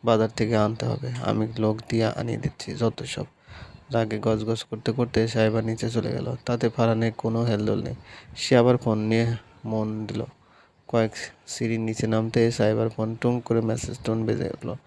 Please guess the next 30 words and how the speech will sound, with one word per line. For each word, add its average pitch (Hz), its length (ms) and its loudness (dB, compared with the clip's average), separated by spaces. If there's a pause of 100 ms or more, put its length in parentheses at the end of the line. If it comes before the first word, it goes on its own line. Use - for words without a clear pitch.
(420)
মেসেজ 120 240 0
চেক 120 180 2
করতে 127 300 0
আনমনে 110 360 4
ঠোঁটে 117 260 0
প্রসারিত 110 500 0
হলো 113 200 2
সাহেবা, - 360 -4 (640)
"তুমি 135 260 2
তো 139 160 6
আমার 117 260 4 (420)
করলা 110 380 4
বউ, 117 220 -2 (180)
বাজার 110 300 2 (100)
থেকে 123 200 0
আনতে 110 300 2
হবে 110 200 4
না, 110 200 -6 (140)
আমার 110 260 0 (520)
করলা 117 380 4
আমি 113 180 0
সময় 110 320 0
মতো 113 360 0 (140)
নিয়ে 110 220 0
নিব। 110 180 -4 (180)
নিচে 117 400 2
মা 113 360 2
আর 113 240 2
শোয়েব 110 360 2
এসেছে, - 380 -2